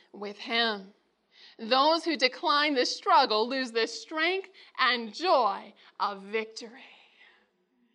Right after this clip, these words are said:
Today, do you want to experience the strength and joy of victory? Amen. Amen. But you see, it comes through the trial. Do you see what you just signed up for? But notice with me. It says, "Not even God can make our characters,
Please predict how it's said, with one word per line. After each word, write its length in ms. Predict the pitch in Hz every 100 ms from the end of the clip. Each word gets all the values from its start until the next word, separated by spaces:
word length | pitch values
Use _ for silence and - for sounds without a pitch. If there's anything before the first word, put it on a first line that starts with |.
| _ _ _
Today, 240 | - 247 262
do 60 |
you 120 | 262 262
want 120 | 262
to 40 |
experience 400 | 262 - 269 269
the 100 | -
strength 360 | - 269 277 339
and 100 | 254
joy 240 | 262 269
of 60 | 247
victory? 480 | 269 - 294 403 392 - _ _ _ - - - - -
Amen. 80 |
Amen. 500 | 226 220 240 247 247 _ _ _ _ _ _
But 100 | -
you 80 | 208
see, 220 | 202 277
it 60 | 233
comes 300 | - 262 254
through 100 | 233
the 80 | 190
trial. 440 | - 247 254 226 - - - - _ -
Do 60 |
you 40 | 233
see 140 | 262
what 60 | 254
you 80 |
just 100 | 233 -
signed 220 | 247 247
up 160 | 262
for? 220 | 302 302 302 - 285 - - - - - - - - _ _ _ _ -
But 140 | 339
notice 360 | 359 381 370 392
with 220 | 311 330
me. 300 | 294 226 226 _ _ _ - -
It 60 | -
says, 120 | 381
"Not 220 | 370 440
even 240 | 466 392 311
God 360 | 302 339 370
can 200 | 349 381
make 220 | 214 311 -
our 140 | 277
characters, 600 | - - 311 311 294 262